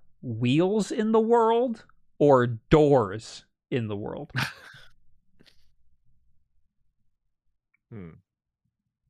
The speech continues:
Speaker 2: I'm gonna say wheels.
Speaker 1: Thank you.
Speaker 2: Because there are definitely things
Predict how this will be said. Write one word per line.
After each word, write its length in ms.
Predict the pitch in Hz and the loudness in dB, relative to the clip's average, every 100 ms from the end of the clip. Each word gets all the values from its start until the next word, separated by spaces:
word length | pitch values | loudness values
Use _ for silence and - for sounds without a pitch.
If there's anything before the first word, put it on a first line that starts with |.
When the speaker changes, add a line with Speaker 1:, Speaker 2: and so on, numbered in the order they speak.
| _ _ _ _ _ _ _ _ _ _ - | _ _ _ _ _ _ _ _ _ _ 0
Speaker 2:
I'm 240 | 190 269 | 0 2
gonna 280 | 269 262 220 | -2 -2 -4
say 420 | - - 202 190 | -4 0 2 2
wheels. 960 | 151 127 117 123 139 113 85 80 98 - | 0 -10 -10 -2 0 0 -2 -8 -16 2
Speaker 1:
Thank 420 | 165 151 139 123 | 4 6 2 -2
you. 280 | 120 101 147 - - - _ - _ _ - - | -6 -8 -10 -16 -20 -20 _ -20 _ _ -20 -6
Speaker 2:
Because 580 | 139 131 160 151 143 123 | -4 -2 2 4 4 2
there 160 | 151 151 | 4 6
are 140 | 147 | 6
definitely 680 | 127 170 208 - 240 233 208 | 4 2 2 0 -2 -2 -4
things 720 | - - 185 170 165 147 - | -6 -2 -2 -2 -6 -10 -14